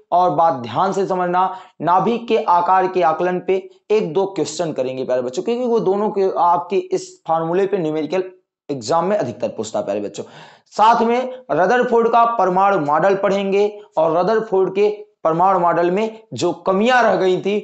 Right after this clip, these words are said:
उनको पढ़ेंगे प्यारे बच्चों। तो चलिए क्लास को स्टार्ट कर लेते हैं। स्टार्ट करने से पहले आप चैनल पे नए आए होंगे तो चैनल को सब्सक्राइब जरूर कीजिएगा प्यारे बच्चों, और वीडियो पसंद आता है तो वीडियो को लाइक करके दोस्तों के साथ शेयर करना मत भूलिएगा। चलिए क्लास को स्टार्ट कर लेते हैं। सबसे पहली टॉपिक है नाभिक के आकार। इस,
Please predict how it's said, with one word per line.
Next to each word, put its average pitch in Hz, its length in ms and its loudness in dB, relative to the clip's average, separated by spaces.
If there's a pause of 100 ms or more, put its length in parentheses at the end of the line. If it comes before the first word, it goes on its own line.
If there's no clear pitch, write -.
(200)
उनको 160 260 -2
पढ़ेंगे 123 400 -4
प्यारे 120 220 -2
बच्चों। 117 280 -6 (240)
तो 180 60 -6
चलिए 247 260 2
क्लास 240 360 4
को 233 140 2
स्टार्ट 226 300 2
कर 226 80 2
लेते 233 220 2
हैं। 247 80 2
स्टार्ट 226 340 2
करने 220 260 0
से 220 120 -2
पहले 214 220 2
आप 214 180 4
चैनल 202 260 0
पे 202 140 0
नए 180 200 2
आए 196 180 2
होंगे 196 260 0
तो 208 120 -2
चैनल 180 280 -2
को 180 120 -2
सब्सक्राइब 175 440 -2
जरूर 156 260 -2
कीजिएगा 170 340 0
प्यारे 175 180 0
बच्चों, 180 300 -2 (360)
और 165 140 2
वीडियो 175 260 2
पसंद 185 340 -2
आता 180 160 2
है 175 60 0
तो 156 60 -4
वीडियो 156 180 -2
को 143 120 -4
लाइक 165 240 0
करके 160 220 -2
दोस्तों 143 340 -6
के 143 120 -6
साथ 147 160 -4
शेयर 143 180 -4
करना 139 420 -6
मत 110 60 -10
भूलिएगा। 107 460 -8 (260)
चलिए 214 160 0
क्लास 175 300 0
को 170 120 -4
स्टार्ट 117 280 -4
कर 117 60 -4
लेते 131 200 -4
हैं। 160 60 -8
सबसे 233 260 0
पहली 208 260 2
टॉपिक 180 320 0
है 190 80 0
नाभिक 151 420 -2
के 156 80 -2
आकार। 131 360 0
इस, 226 220 0